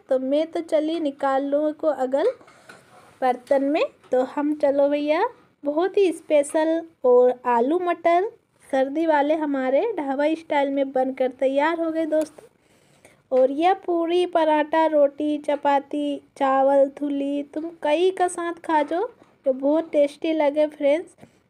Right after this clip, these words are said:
एक बार हमारा तरीका से तुम बनाकर ज़रूर देख जो, तुम्हारा पूरा परिवार को ये सब्ज़ी बहुत पसंद आएगी। और देखिए मैंने निकाल ली अगल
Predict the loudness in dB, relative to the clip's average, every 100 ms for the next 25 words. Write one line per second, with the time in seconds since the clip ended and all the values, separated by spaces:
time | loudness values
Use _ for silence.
0 | _ 0 2 2 2 0 -2 -2 -2 0
1 | -2 -2 -4 -6 -8 -8 -10 -6 -4 -4
2 | -6 -4 -4 -2 -2 -2 -4 0 0 0
3 | -4 -4 -6 -10 _ _ -8 -4 -2 -2
4 | -4 -4 0 0 2 0 0 -2 0 2
5 | 0 -2 -4 -4 -4 -6 -6 -6 -6 -2
6 | -2 -4 -6 -6 -4 -2 2 2 0 -4
7 | -8 -8 _ _ _ -4 -4 -4 0 0
8 | 0 -6 -2 -2 0 -4 -4 0 0 2
9 | -2 -4 -4 0 0